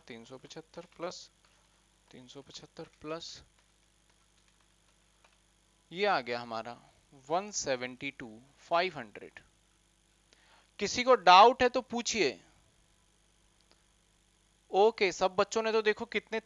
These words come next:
तेज हो गए हैं आजकल, निकाल देते हैं पहले ही। मैं question के धुन में लगा रहता हूँ, बच्चे तो पहले ही निकाल देते हैं। Virtual वाले बच्चे भी बहुत समझदार हो गए हैं। चलिए,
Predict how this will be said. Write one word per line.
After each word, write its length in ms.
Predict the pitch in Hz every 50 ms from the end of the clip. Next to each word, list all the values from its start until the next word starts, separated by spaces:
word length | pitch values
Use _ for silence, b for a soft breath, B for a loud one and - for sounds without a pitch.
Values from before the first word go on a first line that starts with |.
| _ -
तेज 320 | 180 175 190 226 233 190
हो 120 | 180 160 143
गए 100 | 151 151
हैं 60 | 151
आजकल, 300 | 147 147 - - 185 175 160
निकाल 440 | 156 151 143 160 160 185 196 190
देते 200 | 165 147 - -
हैं 100 | 139 139 -
पहले 280 | 151 139 151 156 170
ही। 200 | 160 135 123 139 - b b b b b b b _ _ -
मैं 220 | 143 156 180 196 190
question 420 | - 190 185 - - - 214 220 208
के 120 | 208 208 170
धुन 200 | 151 151 165 190
में 100 | 214 220
लगा 220 | 202 190 175 165 160
रहता 260 | 151 147 143 - 175
हूँ, 80 | 180 180
बच्चे 260 | 175 170 - - 196
तो 100 | 190 202 185
पहले 280 | - 185 165 170 185 202
ही 80 | 214
निकाल 320 | 196 185 - 151 135 131 127
देते 220 | 127 123 - 165
हैं। 80 | 170 160
Virtual 380 | 139 147 156 156 - 202 190 190
वाले 220 | 175 160 151 143
बच्चे 260 | 139 131 - - - 139
भी 100 | 143 165
बहुत 240 | 170 165 180 180 -
समझदार 540 | - - 175 160 151 143 143 143 131 117 117
हो 80 | 113 104
गए 100 | 104 110
हैं। 180 | - - - _ b b b b b b b b b b _ -
चलिए, 300 | 180 180 190 190 196